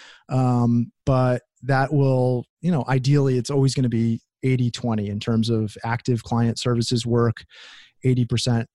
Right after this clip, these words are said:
product work. Um, and maybe as I transition out of the business in the future, that, you know, that split obviously changes. But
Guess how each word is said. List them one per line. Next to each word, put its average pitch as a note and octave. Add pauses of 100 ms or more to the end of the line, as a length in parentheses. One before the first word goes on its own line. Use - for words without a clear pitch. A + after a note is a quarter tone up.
product A2
work. A#2+ (200)
Um, G#2+ (320)
and C3
maybe B2+
as A#2+
I A#2+
transition B2
out A#2+
of B2
the A#2+
business C3+
in C3+
the B2
future, C#3
that, A#2+ (140)
you C#3
know, A2 (200)
that A2+
split A#2
obviously A2 (120)
changes. A2+
But A#2+